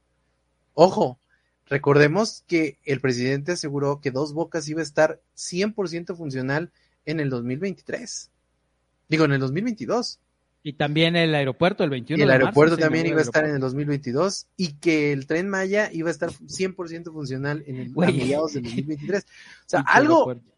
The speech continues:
Speaker 1: algo no les está pasa-, algo no les está cuadrando muy
Speaker 2: Oye,
Speaker 1: bien
Speaker 2: oye,
Speaker 1: en
Speaker 2: oye,
Speaker 1: la, en
Speaker 2: Del,
Speaker 1: las obras de la Cuarta Transformación,
Speaker 2: no
Speaker 1: ¿eh?
Speaker 2: te miento, güey, pero acabo de ir a Poza Rica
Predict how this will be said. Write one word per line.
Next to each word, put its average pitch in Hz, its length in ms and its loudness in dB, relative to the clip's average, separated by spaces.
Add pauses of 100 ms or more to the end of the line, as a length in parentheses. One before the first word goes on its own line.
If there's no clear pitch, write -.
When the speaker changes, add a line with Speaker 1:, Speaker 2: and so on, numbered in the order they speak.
(240)
Speaker 1:
algo 277 360 6
no 220 140 6
les 311 160 4
está 240 280 0
pasa-, 202 240 2
algo 262 280 0
no 247 140 -2
les 226 140 -4
está 208 200 -2
cuadrando 185 520 -2
muy 175 180 -2
Speaker 2:
Oye, 170 160 6
Speaker 1:
bien 175 160 -2
Speaker 2:
oye, 170 200 4
Speaker 1:
en 139 80 -4
Speaker 2:
oye, 170 120 4
Speaker 1:
la, 170 60 6
en 170 60 6 (120)
Speaker 2:
Del, 135 60 -2
Speaker 1:
las 131 160 0
obras 156 200 2
de 139 80 -2
la 123 120 -4
Cuarta - 280 -8
Transformación, 110 480 -10
Speaker 2:
no 170 100 0
Speaker 1:
¿eh? 214 60 -4
Speaker 2:
te 208 120 0
miento, 196 340 0
güey, 139 160 -4 (100)
pero 143 220 -2
acabo 185 320 2
de 202 80 4
ir 214 60 4
a 214 80 -2
Poza 160 240 -2
Rica 175 420 -2